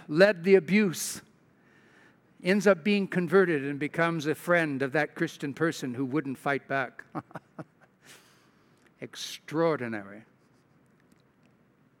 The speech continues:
Do good to everyone. Sow good seed in everyone. And then Paul says, "And especially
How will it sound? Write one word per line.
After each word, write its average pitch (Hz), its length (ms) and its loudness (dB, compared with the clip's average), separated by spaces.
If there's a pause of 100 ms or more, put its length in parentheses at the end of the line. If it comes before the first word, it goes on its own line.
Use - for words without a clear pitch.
(180)
Do 240 200 8
good 254 240 4
to 226 260 4
everyone. 226 720 4 (800)
Sow 330 420 2
good 269 300 2
seed 311 460 4
in 269 200 -2
everyone. 247 800 2 (3000)
And 170 140 4
then 220 120 10
Paul 214 220 6
says, 220 260 4
"And 208 140 6
especially 247 920 4